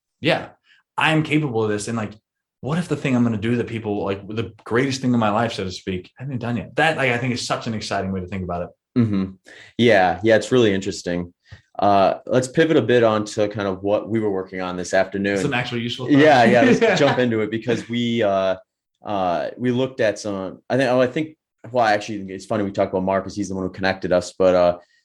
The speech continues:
Speaker 2: uh, we were looking at just kind of what your specialty is
Speaker 1: Mm-hmm.
Speaker 2: when it comes to just the way your body moves.
Speaker 1: Yeah.
Speaker 2: And I mean, you're the barefoot sprinter on Instagram.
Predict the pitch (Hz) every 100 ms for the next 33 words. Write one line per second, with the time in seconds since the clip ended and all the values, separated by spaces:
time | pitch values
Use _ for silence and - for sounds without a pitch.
0 | _ - 104 95 90 80 - - _ _
1 | _ - - 123 123 113 110 117 117 107
2 | 95 95 95 98 90 92 87 - - 92
3 | 87 90 92 92 90 90 87 - - -
4 | 90 87 90 - 90 87 85 82 101 87
5 | 80 90 87 98 90 90 - - 90 87
6 | 85 82 82 80 _ _ - 127 117 110
7 | 101 98 95 90 87 95 80 82 - _
8 | _ 151 123 113 113 110 123 120 113 107
9 | 107 104 - 107 101 95 90 90 95 -
10 | 87 85 82 85